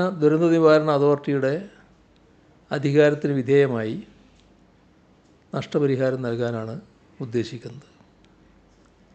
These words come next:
ഇപ്പോൾ കോവിഡ് പത്തൊൻപതിൻ്റെ സമയത്ത് ഇതേ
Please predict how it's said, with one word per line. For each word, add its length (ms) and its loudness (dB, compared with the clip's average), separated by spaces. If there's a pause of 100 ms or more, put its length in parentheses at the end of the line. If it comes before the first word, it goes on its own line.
(1200)
ഇപ്പോൾ 240 -14
കോവിഡ് 320 6
പത്തൊൻപതിൻ്റെ 600 2
സമയത്ത് 400 -2 (960)
ഇതേ 180 2